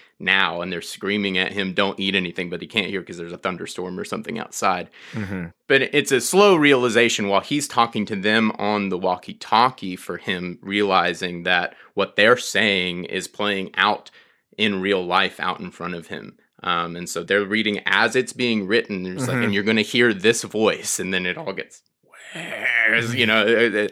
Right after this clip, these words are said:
Speaker 2: Yeah.
Speaker 1: so they, they do a really, uh, good job of adjusting the story to make it fit, but then keeping all of really what is inherent about the story intact.
Speaker 2: Yeah.
Speaker 1: Um, and they did a great job of, of recreating the, uh,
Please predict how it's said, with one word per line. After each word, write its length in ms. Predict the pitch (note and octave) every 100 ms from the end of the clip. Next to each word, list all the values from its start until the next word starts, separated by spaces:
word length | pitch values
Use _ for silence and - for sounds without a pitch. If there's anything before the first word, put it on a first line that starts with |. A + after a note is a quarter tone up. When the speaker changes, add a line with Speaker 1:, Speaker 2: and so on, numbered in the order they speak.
| -
Speaker 2:
Yeah. 300 | B2 G#2+ G2+
Speaker 1:
so 180 | C3+
they, 180 | D#3 E3+
they 200 | - C#3
do 180 | C3 D#3+
a 60 | B2
really, 320 | C3+ C3+ A#2 -
uh, 140 | A2
good 240 | G2+ F3
job 260 | C#3 C#3 B2
of 100 | A2
adjusting 520 | G#2 F#2+ E3+ - F3
the 60 | A#2+
story 340 | - A#2+ A2+
to 100 | -
make 220 | G#2 A2+
it 100 | -
fit, 380 | - - B2 -
but 120 | G#2+
then 140 | F#2+ F#2+
keeping 380 | - A2+ G#2 F#2
all 420 | - G#2+ A2+ G#2+
of 180 | G2+ F#2 - - _ -
really 340 | F2 C#3 A#2+
what 220 | A2 A2
is 100 | A#2
inherent 460 | G2 F#2+ G#2+ A#2 F#2+
about 200 | F#2+ -
the 60 | D#2+
story 400 | - G2 F#2+ -
intact. 760 | A2+ G#2 F#2+ G2 G2 - -
Speaker 2:
Yeah. 220 | A2+ G2+ E2
Speaker 1:
Um, 440 | G2+ G2 F#2+ F2+ -
and 140 | C3+
they 40 |
did 140 | G3+ A#3
a 60 |
great 240 | C#3 C#3+ -
job 280 | A#2+ A#2 G#2+
of, 340 | G#2+ G2+ G2 F#2
of 300 | G2 F#2+ G2+
recreating 640 | G#2 - G2 G2 F#2+ F#2
the, 280 | F#2 F#2 F2+
uh, 280 | F2+ F#2